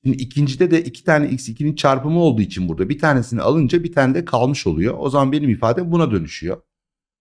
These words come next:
O zaman kökler çarpımı için ne demiştik? C bölü A demiştik. Şöyle bir bakalım. Hatta şuradan kopya çekebiliriz. Kökler çarpımı için iki demiştik. Kökler toplamı için de kaç demiştik? Dört demiştik.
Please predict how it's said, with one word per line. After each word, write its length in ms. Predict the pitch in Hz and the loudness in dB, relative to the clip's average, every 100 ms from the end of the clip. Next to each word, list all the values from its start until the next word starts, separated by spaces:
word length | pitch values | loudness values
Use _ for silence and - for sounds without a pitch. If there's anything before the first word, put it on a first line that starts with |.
| _ - | _ 0
O 100 | 139 | 4
zaman 260 | 165 170 165 | 4 4 2
kökler 440 | 165 160 175 170 | 0 0 0 0
çarpımı 380 | 170 160 160 165 | 0 0 0 -4
için 220 | 165 170 | -4 -4
ne 80 | 175 | 0
demiştik? 440 | 135 117 123 147 | 0 -2 -6 -4
C 240 | 127 156 143 | 4 4 4
bölü 160 | 135 | 4
A 160 | 147 143 | 2 2
demiştik. 340 | 98 - - | -2 -4 -14
Şöyle 600 | - 131 127 127 127 123 | -4 0 2 2 2 2
bir 100 | 113 | 2
bakalım. 440 | 101 113 113 107 - _ _ _ _ - | 0 0 0 -2 -6 _ _ _ _ -4
Hatta 260 | 113 131 | 0 2
şuradan 320 | 127 120 131 | 0 0 -2
kopya 260 | 131 127 123 | 0 0 0
çekebiliriz. 720 | 117 117 127 117 110 85 - _ _ _ _ - | 0 0 2 2 -2 -4 -18 _ _ _ _ 0
Kökler 400 | 135 135 151 147 | 0 2 0 2
çarpımı 360 | 139 127 131 | 0 0 0
için 180 | 120 - | -2 -4
iki 200 | - 139 | -4 0
demiştik. 540 | 139 95 - 85 _ _ _ _ _ | 2 0 -2 -14 _ _ _ _ _
Kökler 420 | 139 135 160 151 | 0 2 2 2
toplamı 340 | 151 - 143 | 0 0 0
için 240 | 139 135 131 | 0 0 -2
de 80 | 131 | 0
kaç 240 | 151 - | 0 0
demiştik? 400 | 101 92 - - | -2 -2 -8 0
Dört 260 | 135 139 139 | 2 2 -2
demiştik. 520 | 78 73 - - | -6 -6 -12 -20